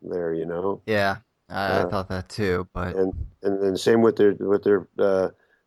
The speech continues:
Speaker 1: fifty-three women, uh, Sofia, or whatever her name is, uh, you know, she's got the sort of a Chinese name. She's, anyway, she's a fifty-three Olympic champion. She wasn't there either. So, you, you know, we, we wonder what the deal is. And, uh,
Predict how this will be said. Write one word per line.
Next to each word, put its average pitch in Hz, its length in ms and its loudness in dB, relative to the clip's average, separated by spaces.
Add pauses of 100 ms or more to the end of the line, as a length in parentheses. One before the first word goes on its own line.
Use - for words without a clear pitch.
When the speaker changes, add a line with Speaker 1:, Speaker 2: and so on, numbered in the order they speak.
Speaker 1:
fifty-three 117 480 2
women, 98 520 0
uh, 90 220 -2
Sofia, 120 760 -2
or 117 80 2
whatever 104 280 -2
her 107 80 0
name 104 80 -2
is, 107 300 -2
uh, 92 240 0 (520)
you - 80 -6
know, - 60 -6
she's - 160 -10
got 92 120 2
the 90 180 -4 (340)
sort 87 160 -6
of 90 60 -4
a - 20 -12
Chinese 98 520 2
name. 95 300 2
She's, 87 260 -6 (160)
anyway, 101 320 2 (340)
she's 104 180 -2
a 87 60 -2
fifty-three 101 460 2
Olympic 95 320 2
champion. 92 400 2
She 104 120 -6
wasn't 92 340 0
there 92 220 4
either. 95 260 4 (680)
So, 113 260 6
you, 117 200 6
you - 80 2
know, 113 140 6
we, 123 220 4
we 127 160 0
wonder 139 400 4
what 120 160 -12
the 131 80 -6
deal 123 240 2
is. 107 280 -4
And, 98 240 -8 (760)
uh, 95 420 -2